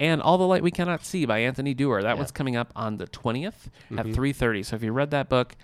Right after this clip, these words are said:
Speaker 1: join us for that discussion.
Speaker 2: I don't know how the coyotes are doing. I can tell you how, like, rhinos are doing.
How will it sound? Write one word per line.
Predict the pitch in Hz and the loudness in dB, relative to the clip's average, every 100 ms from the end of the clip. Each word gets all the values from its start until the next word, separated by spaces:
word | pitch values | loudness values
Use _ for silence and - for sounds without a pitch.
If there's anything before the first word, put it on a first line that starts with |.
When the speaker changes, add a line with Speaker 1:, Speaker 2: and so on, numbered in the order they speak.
| - - | -20 -14
Speaker 1:
join | 113 117 113 | -2 0 2
us | 113 107 | 0 -4
for | - | -6
that | 104 104 | -4 -4
discussion. | - - 101 247 | -6 -6 -2 0
Speaker 2:
I | |
don't | 339 | 2
know | 330 | 2
how | 247 247 | 2 2
the | 208 | 0
coyotes | - 170 156 143 120 | 2 2 4 0 -4
are | |
doing. | 92 104 98 76 - 95 _ - _ _ _ _ _ - | -4 -2 -2 -4 -8 -14 _ -20 _ _ _ _ _ -12
I | 160 | -8
can | 165 | 2
tell | 202 | 4
you | 160 | 6
how, | 139 113 | 4 2
like, | - 107 | -6 -6
rhinos | 98 113 135 110 82 | 0 4 6 6 2
are | 78 | -4
doing. | 80 76 82 | -6 -6 -8